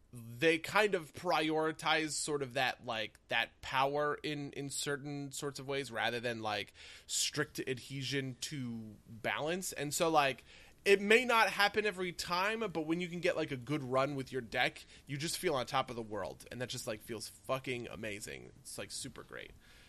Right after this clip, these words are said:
Um, but, uh, but yeah, I'm really excited to see, uh, I'm really excited to see what those, uh, the Galakrond Shaman nerfs end up looking like, because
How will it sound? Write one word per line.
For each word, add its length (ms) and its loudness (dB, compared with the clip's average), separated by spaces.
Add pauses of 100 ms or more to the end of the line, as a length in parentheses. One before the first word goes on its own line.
(180)
Um, 540 4 (840)
but, 480 0
uh, 560 0 (840)
but 220 6
yeah, 340 6
I'm 240 0
really 260 0
excited 400 -2
to 100 -8
see, 360 -4
uh, 240 -2
I'm 120 -10
really 160 -6
excited 240 -8
to 60 -10
see 120 -12
what 140 -12
those, 340 -8
uh, 500 -6 (1000)
the 100 -6
Galakrond 560 -2
Shaman 400 -4
nerfs 380 -8
end 200 -6
up 140 -6
looking 340 -10
like, 360 -8
because 720 -8